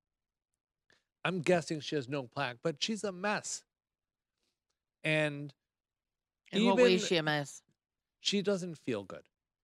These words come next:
Speaker 2: Okay.
Speaker 1: Nothing major, and nothing horrible, but just
Speaker 2: Mm-hmm.
Speaker 1: doesn't feel good.
Speaker 2: Mm-hmm.
Speaker 1: So even though I, you know, we're a vascular health practice, granted, I'm not a concierge cardiologist,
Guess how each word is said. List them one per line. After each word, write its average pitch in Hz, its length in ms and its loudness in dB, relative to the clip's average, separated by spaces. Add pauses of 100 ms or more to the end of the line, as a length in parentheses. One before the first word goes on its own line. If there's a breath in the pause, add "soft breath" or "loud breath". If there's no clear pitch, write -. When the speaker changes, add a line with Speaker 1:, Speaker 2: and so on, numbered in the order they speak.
Speaker 2:
Okay. 156 380 0
Speaker 1:
Nothing 185 400 -2
major, 117 360 -4
and 156 200 -6
nothing 170 340 -4
horrible, 113 560 -2
but 147 140 -6
just 170 200 0
Speaker 2:
Mm-hmm. - 20 -4
Speaker 1:
doesn't 156 380 -4
feel 131 220 -2
good. 87 260 -12 (280)
Speaker 2:
Mm-hmm. 170 140 -2
Speaker 1:
So 165 220 4
even 220 420 0
though 180 260 2
I, 151 320 -2
you 160 100 2
know, 143 280 0 (960)
we're 170 480 6
a 147 420 0 (180)
vascular 156 920 4
health 170 460 2 (120)
practice, 139 840 -2 (640)
granted, 160 440 0
I'm 139 180 2
not 143 240 0
a 127 340 -2 (380)
concierge 143 720 -2
cardiologist, 123 1160 -2